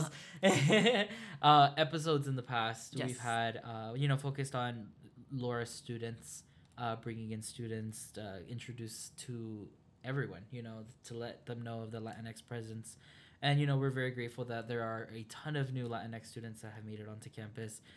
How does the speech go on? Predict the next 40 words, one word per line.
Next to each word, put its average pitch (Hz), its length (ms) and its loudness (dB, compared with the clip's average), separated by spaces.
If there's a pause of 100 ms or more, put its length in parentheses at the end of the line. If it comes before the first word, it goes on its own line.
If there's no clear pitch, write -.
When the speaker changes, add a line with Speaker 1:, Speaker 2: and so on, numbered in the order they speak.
(220)
Speaker 1:
And 160 260 6
we 151 100 4
look 147 160 2
forward 123 280 0
to 123 100 -6
introducing 117 540 -8
them, 110 200 -8
hopefully, 113 340 -10
in 110 80 -8
the 110 60 -8
near 107 160 -8
future. 135 500 -4 (140)
Speaker 2:
Yes. 139 600 -8
Speaker 1:
But 131 520 4
we 135 240 0
also 135 460 -2
do 139 320 0
wanna 120 320 -2
build 110 400 -8 (120)
that 107 320 -8
alumni 117 400 -4
connection 104 480 -14 (280)
as 107 140 -16 (100)
well. 107 400 -10 (160)
Speaker 2:
Mm-hmm. 156 300 -4 (580)
Speaker 1:
And 135 140 2
hopefully 131 400 0
bring 123 240 -4
in 117 160 -6
some 117 160 -8
alumni, 113 540 -6 (400)
kinda 139 220 2
speak 139 240 -2
about 131 240 -2
their 127 120 -2
Latinx 113 560 -2
Loras 110 320 -4
experience, 113 760 -10
you 117 100 -10
know? 110 280 -8